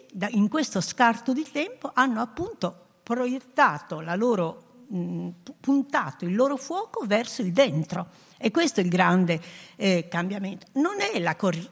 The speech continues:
la corrente dominante in quei secoli, è,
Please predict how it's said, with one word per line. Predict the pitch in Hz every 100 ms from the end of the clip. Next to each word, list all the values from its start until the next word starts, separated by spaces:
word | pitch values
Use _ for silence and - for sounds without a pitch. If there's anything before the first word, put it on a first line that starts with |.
| -
la | 170
corrente | 175 180 185 185 180 165
dominante | 185 180 175 175 147 131 143 -
in | 143
quei | 156 156
secoli, | - 143 139 151 156 -
è, | 220 247